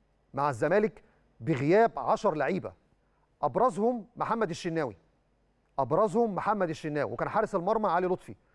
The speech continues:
وغياب علي معلول ومحمد شريف وأسامي كتير وعمرو السولية، لعيبة كتير جدا كانت غايبة. ومع ذلك الأهلي عمل نتيجة مع الزمالك،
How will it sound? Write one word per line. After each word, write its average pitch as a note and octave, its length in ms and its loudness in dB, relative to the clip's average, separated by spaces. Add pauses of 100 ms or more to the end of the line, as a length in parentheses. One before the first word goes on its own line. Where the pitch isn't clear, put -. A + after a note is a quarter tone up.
(200)
وغياب A3 420 4
علي F#3 200 2
معلول F3+ 320 2
ومحمد F3+ 480 0
شريف F#3+ 340 -2
وأسامي D#3 380 0
كتير G#3+ 440 -2 (240)
وعمرو G3 340 2
السولية، F#3 380 2
لعيبة E3 240 -2
كتير G3+ 160 -4
جدا F#3+ 180 0
كانت C#3+ 180 0
غايبة. D3+ 280 -2 (480)
ومع C3+ 280 2
ذلك G3+ 320 0
الأهلي E3 220 2
عمل D#3 240 0
نتيجة C#3+ 380 0
مع A#2+ 120 0
الزمالك، A#2 360 -4